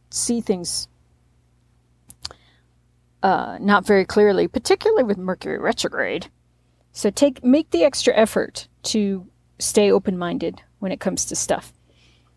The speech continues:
And let's see what else there's to say. What else about these two cards? So Four of Cups and Seven of Cups, lots of emotions.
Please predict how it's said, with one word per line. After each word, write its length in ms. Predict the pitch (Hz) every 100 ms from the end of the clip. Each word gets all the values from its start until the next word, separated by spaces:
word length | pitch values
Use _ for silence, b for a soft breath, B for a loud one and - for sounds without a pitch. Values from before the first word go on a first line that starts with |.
| _ _
And 220 | 214 220 -
let's 260 | 208 311
see 120 | -
what 160 | 294 226
else 480 | 170 - - - - _ _ -
there's 220 | - -
to 80 | -
say. 240 | - 160 147
What 160 | 240
else 480 | 277 269 - - - - _ _ _ _ _ _ _ - -
about 240 | 214 220
these 180 | 220 -
two 160 | - 220
cards? 540 | 208 156 - - - _ - _ _ _ _ _ _ _ _ _ _ _ _ _ _ _ _ _
So 160 | - 202
Four 280 | - 277 302
of 100 | -
Cups 300 | 269 262 -
and 100 | 170
Seven 320 | - 220 208
of 80 | 143
Cups, 400 | 165 175 - -
lots 300 | 202 247 208
of 80 | 180
emotions. 800 | 175 190 214 - 180 233 -